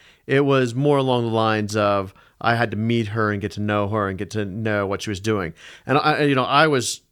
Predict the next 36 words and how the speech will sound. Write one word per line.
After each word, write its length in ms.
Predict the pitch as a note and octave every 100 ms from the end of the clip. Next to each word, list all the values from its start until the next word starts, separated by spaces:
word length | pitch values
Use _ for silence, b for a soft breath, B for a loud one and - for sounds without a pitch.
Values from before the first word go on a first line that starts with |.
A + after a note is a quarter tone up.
| _ _
I've 140 | D#3 D#3
been 80 | C#3+
a 40 |
part 180 | C3+ C3
of 80 | A2
her 100 | A#2+
campaign 560 | - A2 A2+ A2 G2+
from 160 | F2 G#2+
the 60 |
start. 460 | F2+ - A2+ F2+ - b b b -
Um, 420 | G#2+ G#2+ G2+ G#2
and 140 | A2
so 120 | -
there 120 | B2 D3
were 160 | D#3
some 220 | D3+ D3 C3+ - _
people 220 | E3 C#3+
came 240 | C#3 C3+
in 160 | C3 C3 -
later 360 | B2+ B2+ C3 C3+
who, 340 | A#2+ B2 A#2 B B
I, 120 | - -
I 120 | E3+
worked 280 | E3+ D3 E3
with 80 | A#2
Mike 220 | A#2+ A#2
Johnson. 340 | A#2 G#2 - F2
I 120 | C3
was 160 | C#3
his 260 | C3+ A#2 G#2
general 260 | G2 B2 A2
counsel 340 | A2+ G2+ G2+
at 80 | E2+
covid 240 | A2+ G2+
Check 200 | - F#2
Colorado. 400 | - F2 E2 G1+